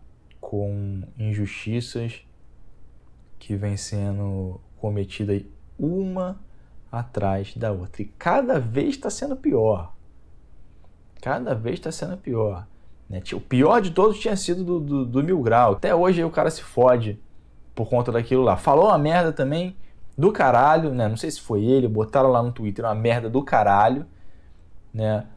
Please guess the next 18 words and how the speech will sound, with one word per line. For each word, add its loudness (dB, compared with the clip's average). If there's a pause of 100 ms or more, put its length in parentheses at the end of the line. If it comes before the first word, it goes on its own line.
(200)
Mas 2
merecia 2
uns -6
tapa 0
na -4
cara, 2
na -2
minha -4
opinião. -4 (300)
Não -4
merecia 0
ir -2
pra -2
cadeia, 2 (920)
não -8
merecia -2
nada 0
disso, -8